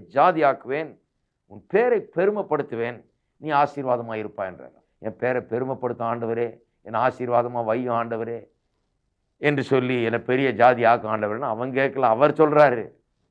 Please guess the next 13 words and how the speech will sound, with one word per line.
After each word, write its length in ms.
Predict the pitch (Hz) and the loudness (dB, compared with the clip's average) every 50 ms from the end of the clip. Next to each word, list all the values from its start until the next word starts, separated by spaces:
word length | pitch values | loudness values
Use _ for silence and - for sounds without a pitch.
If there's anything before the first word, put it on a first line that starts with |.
| _ _ _ _ | _ _ _ _
"இப்படி 260 | - 117 - 127 123 | -16 -12 -10 -8 -6
தான் 140 | 117 127 127 | -4 -4 -4
நீ 60 | 120 | -2
இருக்க 240 | 113 110 101 95 104 | -4 -6 -8 -8 -12
வேண்டும், 300 | 98 95 85 - _ _ _ _ _ _ _ _ _ _ _ - | -12 -12 -14 -16 _ _ _ _ _ _ _ _ _ _ _ -6
இதைத்தான் 400 | 127 156 151 165 - 160 160 160 | -4 0 0 2 4 4 4 6
நான் 120 | 147 131 113 | 4 2 0
விரும்புகிறேன்." 520 | 123 135 131 117 113 101 80 76 65 - _ _ _ _ _ _ _ _ _ _ _ _ _ _ _ _ - 180 | 0 -4 -6 -6 -8 -10 -10 -12 -16 -18 _ _ _ _ _ _ _ _ _ _ _ _ _ _ _ _ -4 -4
அருமையானவர்களே, 480 | 185 220 214 202 185 170 151 180 214 | -2 0 0 0 0 0 0 0 0
இதைத்தான் 300 | 208 208 220 220 254 240 | 0 0 0 0 2 4
நான் 160 | 226 190 180 | 4 6 6
வலியுறுத்த 400 | 185 214 233 240 214 - - 175 | 6 6 6 2 0 -2 0 -2
விரும்புகிறேன். 520 | 147 143 143 139 127 117 104 87 69 57 | 0 0 0 -2 -2 -6 -8 -10 -12 -16